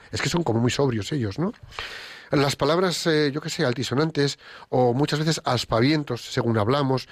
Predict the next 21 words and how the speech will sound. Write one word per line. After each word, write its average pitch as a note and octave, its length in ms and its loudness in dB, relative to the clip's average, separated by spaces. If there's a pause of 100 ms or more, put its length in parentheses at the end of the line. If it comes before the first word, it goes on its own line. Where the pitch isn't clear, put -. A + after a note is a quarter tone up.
(140)
el A2+ 120 0
que - 60 -4
es C3+ 140 -2
muy C#3 100 6
exagerado B2+ 840 0 (360)
en B2 140 0
su B2+ 180 2
forma B2+ 260 2
de A#2+ 80 4
hablar, C#3 300 2 (340)
pues - 180 0
en C#3+ 60 2
un D#3+ 40 4
momento F3+ 180 2
determinado F3+ 340 2
puede F3+ 200 2
parecer F3 340 -2
hasta D#3 220 0
entretenido C3 800 2
y D3 100 0
divertido, B2+ 540 2